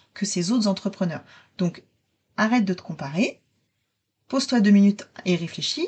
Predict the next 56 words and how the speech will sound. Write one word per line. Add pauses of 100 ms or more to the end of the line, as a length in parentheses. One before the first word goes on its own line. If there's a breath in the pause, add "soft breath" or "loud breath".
(160)
qu'est-ce
que
toi,
tu
as
envie
de
faire, (100)
comment
tu
as
envie
de
le
faire, (680 soft breath)
et
à
partir
du
moment
où
tu
dis, (100)
tu
te
dis,
ok, (240)
je
fais
ça, (300)
mets-toi-y (160)
à
fond, (340)
tu
testes
pendant
minimum (160)
un
mois (460)
cette
nouvelle
méthode (240)
pour
voir
si
ça
te
convient
dans
tous
les
sens
du
terme, (300 loud breath)
aussi
bien